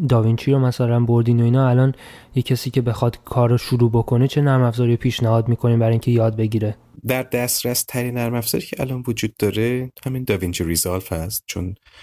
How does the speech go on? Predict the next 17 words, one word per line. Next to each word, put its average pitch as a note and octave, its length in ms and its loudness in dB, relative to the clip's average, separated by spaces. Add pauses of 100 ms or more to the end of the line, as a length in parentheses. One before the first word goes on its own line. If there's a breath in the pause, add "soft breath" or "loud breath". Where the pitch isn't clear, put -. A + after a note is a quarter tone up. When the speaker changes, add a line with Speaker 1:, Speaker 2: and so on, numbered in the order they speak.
(200 loud breath)
Speaker 2:
هم F2+ 180 -6
نسخه F2+ 600 -4
مجانیش E2+ 440 -8
در F2+ 140 -6
اینترنت E2+ 540 -6
هست - 140 -6
که - 60 -6
شما E2+ 200 -4
می‌تونید E2+ 320 -4
دانلود D#2+ 320 -6
کنید E2 320 -6
و E2 40 -4
ازش D#2+ 300 -6
استفاده - 460 -6
کنید، E2 380 -8
یاد F2 200 -8
بگیرید. E2 400 -8